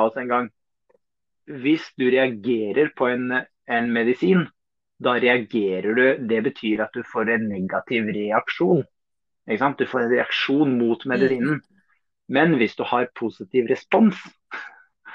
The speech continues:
Speaker 1: hvis du har respons, hvis du
Speaker 2: <laughs>
Speaker 1: responderer til medisinen, så betyr det at medisinen fungerer for deg. Ja,
Speaker 2: Det er ikke
Speaker 1: så
Speaker 2: sant.
Speaker 1: det har blitt noe som har blitt veldig hengende igjen hos meg i min, i mitt, eh, tankesett, da, er at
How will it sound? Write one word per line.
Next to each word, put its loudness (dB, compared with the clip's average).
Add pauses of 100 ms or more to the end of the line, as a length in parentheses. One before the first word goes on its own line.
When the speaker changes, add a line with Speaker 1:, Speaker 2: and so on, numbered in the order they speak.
(240)
Speaker 1:
hvis -4
du 6
har 8
respons, 4 (380)
hvis 2
du 4
Speaker 2:
<laughs> 4
Speaker 1:
responderer 0
til -2
medisinen, 0
så 2
betyr 2
det 4
at -10
medisinen -4
fungerer 2
for 4
deg. -2 (1040)
Ja, 4 (320)
Speaker 2:
Det -8
er 2
ikke -4
Speaker 1:
så 6 (240)
Speaker 2:
sant. -4
Speaker 1:
det 4
har 4
blitt -2
noe -6
som -6
har 0
blitt -4
veldig -2
hengende -8
igjen -2
hos -12
meg 2
i 0
min, -2 (240)
i -2
mitt, -2
eh, -4 (100)
tankesett, -2
da, 2 (440)
er 4
at 0